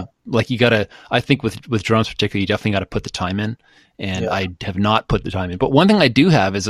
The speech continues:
Speaker 1: I have one, I bought one of, like, a, like, a three or four hundred dollar little E kit, which is very cool for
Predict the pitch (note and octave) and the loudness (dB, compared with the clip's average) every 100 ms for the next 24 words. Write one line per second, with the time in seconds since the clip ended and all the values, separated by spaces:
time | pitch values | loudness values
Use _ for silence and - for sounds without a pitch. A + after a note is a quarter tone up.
0 | - G#2 A#2 A#2+ A2 G2 A2+ A#2 A2+ G2 | -2 0 0 0 -2 2 2 2 -2 -4
1 | F#2 F2 - - - - A2+ A2+ - G#2 | -6 -8 -10 -14 -16 -8 -2 -2 0 -2
2 | G#2 G#2 G2+ G2+ E2+ - A2+ - F2 D2+ | 0 0 0 -2 -6 -4 -4 0 -2 -2
3 | _ _ _ _ _ _ - A2+ A2+ G#2 | _ _ _ _ _ _ 0 2 4 2
4 | G2+ C3+ A#2+ B2 D3 D3 - B2+ A#2 - | -2 -10 -2 4 6 6 6 6 6 2
5 | G#2+ G2+ F#2+ F2+ | 2 4 2 -2